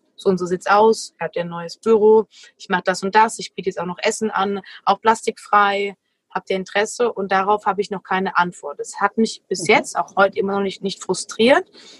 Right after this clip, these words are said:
Speaker 1: aber wenn wir jetzt gerade heute drüber sprechen und sagen,
Speaker 2: Mhm.
Speaker 1: ähm, ich entscheide mich jetzt oder mein nächster Fokus ist jetzt
Speaker 2: Mhm.
Speaker 1: die Firma, mein Kunde,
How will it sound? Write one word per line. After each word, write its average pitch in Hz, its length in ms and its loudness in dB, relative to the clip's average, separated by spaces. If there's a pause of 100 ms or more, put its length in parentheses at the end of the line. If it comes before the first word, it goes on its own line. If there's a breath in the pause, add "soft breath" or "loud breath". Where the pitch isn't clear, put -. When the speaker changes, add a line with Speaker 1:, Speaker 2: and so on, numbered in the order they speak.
(140)
Speaker 1:
aber 190 260 2
wenn 196 200 2
wir 202 60 4
jetzt 190 180 -2
gerade 190 340 0
heute 190 240 -4
drüber 185 160 -8
sprechen 226 440 -4
und 202 140 -2
sagen, 185 400 -2
Speaker 2:
Mhm. 190 140 -6 (420 soft breath)
Speaker 1:
ähm, 185 420 0 (120)
ich - 140 -6
entscheide 208 420 0
mich 277 100 -4
jetzt 277 140 -4
oder 202 80 0
mein 190 220 4
nächster 202 320 0
Fokus - 640 -2 (320)
ist - 160 -2
jetzt 196 360 -4
Speaker 2:
Mhm. - 60 -20 (280)
Speaker 1:
die 233 120 0
Firma, 262 480 0
mein 202 360 -2
Kunde, 277 540 -4